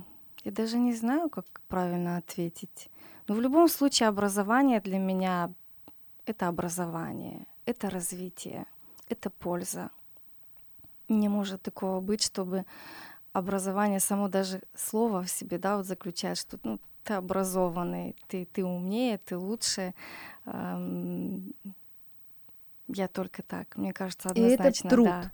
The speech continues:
Speaker 2: а свой труд ты особенно ценишь. Поэтому, я думаю,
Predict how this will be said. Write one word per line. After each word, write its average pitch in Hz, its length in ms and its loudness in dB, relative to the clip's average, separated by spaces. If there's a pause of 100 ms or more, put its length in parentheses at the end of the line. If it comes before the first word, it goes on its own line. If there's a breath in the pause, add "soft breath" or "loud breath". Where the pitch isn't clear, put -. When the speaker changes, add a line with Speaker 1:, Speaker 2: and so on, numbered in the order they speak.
(100)
Speaker 2:
а 202 160 6
свой 247 360 2
труд 240 340 0
ты 214 100 4
особенно 196 520 4
ценишь. 170 480 0 (480 loud breath)
Поэтому, 220 500 4
я 185 160 4
думаю, 214 420 0